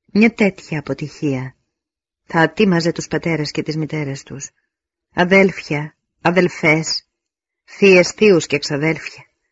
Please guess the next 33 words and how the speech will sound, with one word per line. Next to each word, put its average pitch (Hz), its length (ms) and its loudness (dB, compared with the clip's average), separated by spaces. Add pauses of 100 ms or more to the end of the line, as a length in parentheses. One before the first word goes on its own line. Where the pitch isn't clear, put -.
(540)
όλους 220 460 4
τους 196 160 -2
θεούς 190 400 -2
και 139 140 -4
τους 147 220 -6
ήρωες 151 420 -4
της 151 160 -8
γενιάς 151 400 -4
τους, 127 200 -8 (1040)
για 170 160 2
να 175 100 4
μην 190 180 4
πούμε 175 260 2
για 139 160 0
τα 143 80 -2
σκυλιά, 147 580 -8 (240)
τις 175 220 0
γάτες, 156 420 -6
τα 156 140 -4
πρόβατα 151 440 -2
και 135 120 -8
τις - 160 -8
κατσίκες, - 580 -8 (420)
ακόμα 214 380 2
και 196 140 -2
τα 185 100 -4
ποντίκια 170 400 0
που - 80 -14
χοροπηδούσαν 135 720 -4
στις 131 220 -8
καλύβες 143 460 -2
των 151 160 -4
υλότων. 139 560 -6